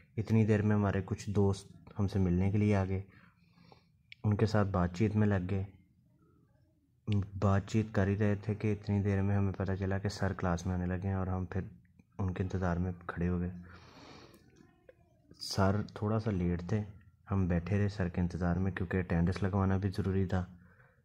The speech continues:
बैठ बैठ कर जब हम थक गए, तो फिर हमने सोचा कि चलो कहीं चलते हैं, और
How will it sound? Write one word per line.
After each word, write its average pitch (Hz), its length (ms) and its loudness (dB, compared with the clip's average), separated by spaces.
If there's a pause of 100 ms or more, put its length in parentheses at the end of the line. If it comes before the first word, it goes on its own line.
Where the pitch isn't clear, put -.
(380)
बैठ 101 380 0
बैठ 101 200 2
कर 101 180 -2
जब 98 180 2
हम 98 160 2
थक 90 200 0
गए, 104 280 0 (920)
तो 87 80 -6
फिर 104 220 0
हमने 98 280 4
सोचा 98 360 -2
कि 98 100 -6
चलो 101 320 -2 (480)
कहीं 101 120 2
चलते 92 320 0
हैं, 101 80 4
और 95 200 2